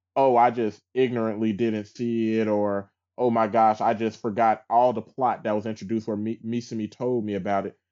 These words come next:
No, it was because I did a command and I've already charged my sword up and I basically lashed through them. It made sense. It wasn't just a, it didn't seem like it was a sloppy move on the producer's side to make that happen. Like, the writers did a good job of that.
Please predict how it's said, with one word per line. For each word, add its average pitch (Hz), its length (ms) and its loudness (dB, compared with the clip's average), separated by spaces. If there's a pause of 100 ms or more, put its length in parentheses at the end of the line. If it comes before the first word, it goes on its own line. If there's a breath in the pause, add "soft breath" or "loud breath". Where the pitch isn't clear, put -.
(120)
No, 170 220 2
it 135 60 0
was 165 120 2
because 156 240 -2
I 131 140 2
did 135 220 2
a 113 160 0 (100)
command 120 800 -4 (600)
and 127 200 0
I've 117 220 2
already 151 500 2
charged 139 340 0
my 127 100 0
sword 156 340 0
up 123 120 0
and 123 100 -2
I 123 60 2
basically 120 500 -2
lashed 110 500 0
through 143 180 -4
them. 90 240 -10 (360)
It 131 140 4
made 151 320 2
sense. 151 500 -2 (500)
It 120 120 2
wasn't 139 340 2
just 135 180 0
a, 117 60 2
it 113 220 -2
didn't 143 200 0
seem 139 240 -2
like 131 220 -2
it 131 40 0
was 117 120 0
a 104 80 -2
sloppy 131 500 -2
move 120 320 -2
on 113 140 -2
the 107 120 0
producer's 113 600 -8
side 120 400 2
to 110 80 -12
make 110 220 -4
that 110 180 -2
happen. 113 380 -4
Like, 104 160 -4
the 104 60 -6
writers 117 340 0
did 113 120 -4
a 104 60 -4
good 107 220 -6
job 110 300 -2
of 117 140 -20
that. 120 300 -2